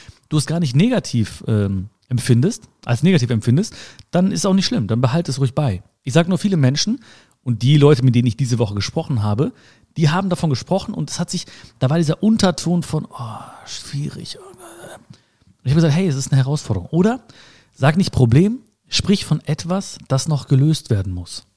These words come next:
Das noch gelöst werden muss. Nicht etwas, das schwer gelöst werden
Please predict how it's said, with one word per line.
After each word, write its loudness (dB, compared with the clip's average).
Das 0
noch 4
gelöst 4
werden -6
muss. -16
Nicht 2
etwas, 4
das -2
schwer 4
gelöst 4
werden 0